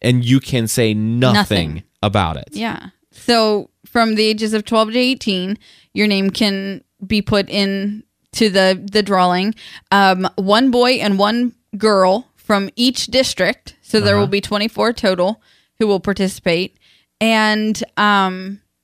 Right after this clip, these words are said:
Speaker 2: and then we find out that you can put your name in more times to gain money or grain or money for grain
Speaker 1: That's
Speaker 2: and
Speaker 1: right.
Speaker 2: oil
Speaker 1: These people
Speaker 2: and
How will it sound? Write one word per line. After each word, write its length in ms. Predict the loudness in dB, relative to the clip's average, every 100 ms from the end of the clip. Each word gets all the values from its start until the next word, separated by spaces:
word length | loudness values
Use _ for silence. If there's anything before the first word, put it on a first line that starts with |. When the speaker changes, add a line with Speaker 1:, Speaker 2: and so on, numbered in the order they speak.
| _ _ _ _ _ _ _ _ 0
Speaker 2:
and 120 | 2
then 160 | 2 2
we 120 | 2
find 320 | 2 2 2
out 340 | 4 2 0 -2
that 580 | 2 4 2 0 -8 -18 -12
you 300 | -2 0 0
can 800 | 0 0 2 2 2 0 -4 -6 _ _ _ _ _ _ _ _ _
put 220 | -2 0 0
your 140 | 0
name 340 | 0 2 0 0
in 560 | 0 0 0 -2 -4 -6 _ _ _ _ _ _
more 440 | 0 2 4 4 2
times 920 | 0 2 2 2 0 -4 -6 -10 -18 _ _ _ _ _ _ _ -4
to 220 | 0 0
gain 360 | 0 0 0 0
money 800 | 2 2 2 0 -2 -4 -8 _ _ _ -2
or 340 | 2 4 2
grain 800 | 0 0 2 2 0 -4 -4 -8 -10 _ _ _ -4
or 120 | -2
money 280 | 2 2 0
for 280 | 2 2 2
grain 380 | 0 0 0 2
Speaker 1:
That's 160 | 2 4
Speaker 2:
and 40 |
Speaker 1:
right. 100 | 2
Speaker 2:
oil 160 | 4 4
Speaker 1:
These 160 | 2
people 280 | 2 2
Speaker 2:
and 80 | 4